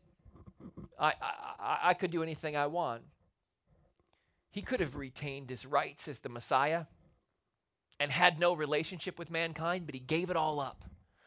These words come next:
so that he could have a relationship with us. Because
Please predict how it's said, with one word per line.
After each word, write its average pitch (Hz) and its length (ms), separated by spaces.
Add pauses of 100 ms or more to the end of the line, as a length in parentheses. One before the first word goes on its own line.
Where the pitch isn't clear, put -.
(400)
so - 140
that - 100
he 175 560 (880)
could 135 100
have 135 140
a 123 60
relationship 113 880 (1040)
with 131 100
us. 123 400 (1500)
Because 214 680